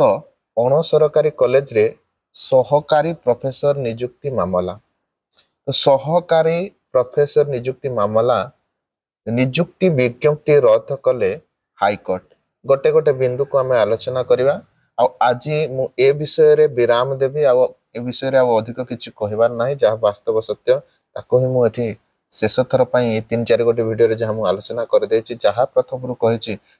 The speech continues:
ତାହା ହିଁ ହେବାକୁ ଯାଉଛି। ଏସ୍ ଏସ୍ ବିର ନୋଟିସ୍କୁ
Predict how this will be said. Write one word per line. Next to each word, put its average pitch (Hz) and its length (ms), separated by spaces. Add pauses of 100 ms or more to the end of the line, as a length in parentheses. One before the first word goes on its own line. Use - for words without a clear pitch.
(160)
ତାହା 101 240
ହିଁ 120 180
ହେବାକୁ 101 380 (360)
ଯାଉଛି। 98 440 (340)
ଏସ୍ 107 220
ଏସ୍ - 180
ବିର 143 180 (460)
ନୋଟିସ୍କୁ 107 600